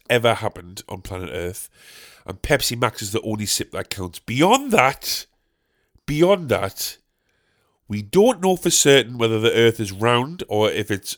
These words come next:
flat, unless you've been to space, which, by the way, newsflash, people have been to space, and it is documented, but I haven't been to space, so I guess maybe the Earth could be flat. It's not.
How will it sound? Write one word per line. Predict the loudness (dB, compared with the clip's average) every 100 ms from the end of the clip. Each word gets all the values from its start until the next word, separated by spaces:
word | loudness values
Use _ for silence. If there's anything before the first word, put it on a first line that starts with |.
| -10
flat, | -4 -2 -2 -4
unless | -4 -2
you've | -4
been | 0 -2 -2
to | -6
space, | -2 2 2 2 -4 -10 -18 -20 -10
which, | 2 4 4 0 -6
by | -2 4 6
the | 6 2
way, | 0 0 -2 -8 _ _ -14
newsflash, | 0 4 6 4 2 2 2 0 -6 -8
people | -4 0 0
have | 4 2 4
been | 0 -2
to | -2
space, | -4 0 2 2 0 -2 -4 -12 -2
and | 0
it | 2
is | 0
documented, | 6 4 4 -2 -4 -4 -4
but | 2
I | 6 6
haven't | 6
been | 2 0
to | -2
space, | 0 2 0 -2 -8 -14 -10
so | -2
I | 2
guess | 2 4
maybe | 2 2
the | -2 -2 6 10
Earth | 8 6
could | -2 0
be | -2
flat. | -2 -2 -4
It's | -8 0
not. | 4 4 0